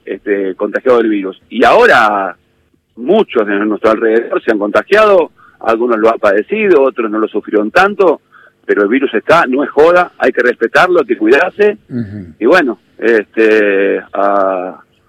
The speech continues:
Speaker 1: a bancar hasta marzo, encima la vacuna esta de Oxford que parece que, que no, no, no funcionó tanto en algún paciente, este,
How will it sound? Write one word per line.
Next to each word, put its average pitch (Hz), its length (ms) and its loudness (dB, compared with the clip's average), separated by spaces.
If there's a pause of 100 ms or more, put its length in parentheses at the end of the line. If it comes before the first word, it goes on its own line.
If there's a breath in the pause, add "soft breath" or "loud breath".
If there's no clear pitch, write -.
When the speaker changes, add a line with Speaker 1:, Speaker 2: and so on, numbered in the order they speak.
(300)
Speaker 1:
a 104 80 0
bancar 127 300 2
hasta 147 220 0
marzo, 165 420 0
encima 143 300 -2
la 139 80 2
vacuna 139 400 0
esta 131 240 0
de 131 80 6
Oxford 143 340 0
que 120 80 -4
parece 113 340 -2
que, 104 300 -2 (1040 soft breath)
que 117 140 0
no, 113 320 -2
no, 113 180 0
no 117 140 0
funcionó 127 500 -2
tanto 131 280 -2
en 117 80 0
algún 127 180 -2
paciente, 156 800 0
este, 101 640 -8